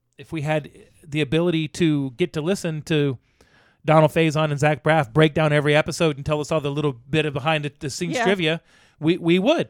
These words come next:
Speaker 1: because
Speaker 2: I, and I,
Speaker 1: that's
Speaker 2: I think it would be good 'cause, I mean, they are friends in real life, so that, that, um, would be good to kinda get insight to their actual dynamic as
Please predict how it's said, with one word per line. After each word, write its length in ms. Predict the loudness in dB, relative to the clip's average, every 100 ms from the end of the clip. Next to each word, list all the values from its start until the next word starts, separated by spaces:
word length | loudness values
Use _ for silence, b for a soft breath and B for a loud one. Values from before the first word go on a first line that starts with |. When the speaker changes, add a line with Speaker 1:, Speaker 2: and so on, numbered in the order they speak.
| -8
Speaker 1:
because 340 | -6 -4 -4 -10 -2
Speaker 2:
I, 80 | 0
and 80 |
I, 40 | 2
Speaker 1:
that's 260 | -2 -6 -4
Speaker 2:
I 140 | -4
think 240 | -4 -8
it 40 | -6
would 120 | -8
be 80 | -8
good 320 | -4 -4 -4
'cause, 180 | -10 -6
I 120 | -4
mean, 160 | -2 -2
they 180 | -2 -2
are 100 | -4
friends 340 | -4 -6 -6
in 80 | -6
real 180 | -6 -6
life, 300 | -6 -6 -6
so 160 | -8 -8
that, 220 | -8 -10 -8
that, 240 | -8 -8 _
um, 440 | -10 -8 -8 -12 -14
would 120 | -14
be 100 | -14
good 240 | -10 -10 -10
to 60 |
kinda 240 | -12 -12 -10
get 180 | -10
insight 340 | -10 -12 -12 -14
to 120 | -16
their 400 | -14 -10 -8 -8
actual 540 | -10 -14 -14 -12 -14 _ _ -20 -18
dynamic 680 | -8 -8 -8 -8 -10 -12 -16 -8
as 260 | -6 -6